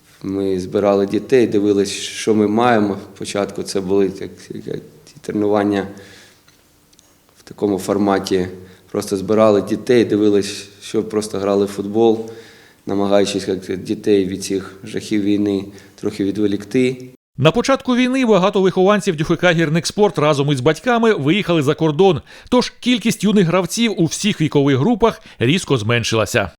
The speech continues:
Speaker 1: На початку війни у нас у клубі було триста шістдесят дітей, то коли ми повернулись до тренувань, там, то там їх у нас залишилось там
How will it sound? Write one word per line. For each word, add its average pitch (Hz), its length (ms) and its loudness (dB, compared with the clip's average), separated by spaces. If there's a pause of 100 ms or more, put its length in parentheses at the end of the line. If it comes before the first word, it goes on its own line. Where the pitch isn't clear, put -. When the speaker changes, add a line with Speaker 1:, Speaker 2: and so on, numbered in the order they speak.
(180)
Speaker 1:
На 101 60 -4
початку 95 720 -2 (520)
війни 101 300 -2
у 101 40 -2
нас 98 340 -4
у 87 120 -10
клубі 98 300 -2
було 98 240 0
триста 101 340 -4
шістдесят 107 540 0
дітей, 90 520 -2 (260)
то - 120 -10
коли 92 260 -2
ми 92 220 -2
повернулись 98 800 -2
до 95 120 -4
тренувань, 101 540 -2
там, 85 300 -10 (640)
то - 80 -12
там 87 320 -8
їх 87 220 -6
у - 20 -8
нас 87 180 -6
залишилось 90 500 -6
там 90 220 -10